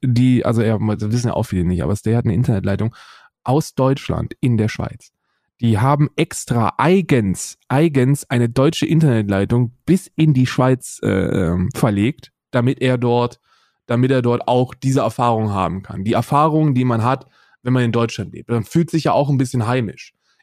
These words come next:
Ich glaube, es gibt, es gibt wenig Deutsche, die sich, die, die sich zu Hause fühlen, wenn sie keine, wenn sie keine Internetprobleme haben. Internetprobleme gehören einfach dazu, wenn man sich deutsch fühlen möchte.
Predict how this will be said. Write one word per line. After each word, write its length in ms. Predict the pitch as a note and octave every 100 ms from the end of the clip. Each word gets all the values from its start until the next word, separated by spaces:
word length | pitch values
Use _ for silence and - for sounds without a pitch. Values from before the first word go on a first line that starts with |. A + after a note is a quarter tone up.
| -
Ich 160 | C3
glaube, 400 | - C3+ D3 F3
es 160 | C3+ -
gibt, 260 | D#3+ D#3 -
es 160 | B2 -
gibt 240 | C#3+ B2
wenig 320 | C#3+ D#3+ -
Deutsche, 360 | C#3 D3 - C#3+
die 140 | B2
sich, 280 | C3 C3 -
die, 300 | B2+ C3+ C3+ - - _
die 60 | C3
sich 240 | C3+ -
zu 160 | - B2+
Hause 280 | C3+ C#3+ C#3
fühlen, 220 | C#3 C3
wenn 120 | A#2+
sie 80 | A#2
keine, 400 | C#3 B2+ B2 A#2 _ _ _ _
wenn 160 | B2+ B2
sie 80 |
keine 260 | B2 C#3 C3+
Internetprobleme 800 | C3 B2+ G2+ - F#2+ F#2+ F2+ F2
haben. 280 | - - - -
Internetprobleme 800 | F3 F#3 E3 D3+ D3+ C3+ D3 C3
gehören 320 | A#2+ C#3 C#3+
einfach 280 | G2 C3 C3
dazu, 380 | A#2 - D#3
wenn 100 | C#3
man 120 | C3 A#2
sich 140 | A2+
deutsch 260 | B2+ A#2+ -
fühlen 260 | G#2 F2+
möchte. 380 | D#2+ C#2 - -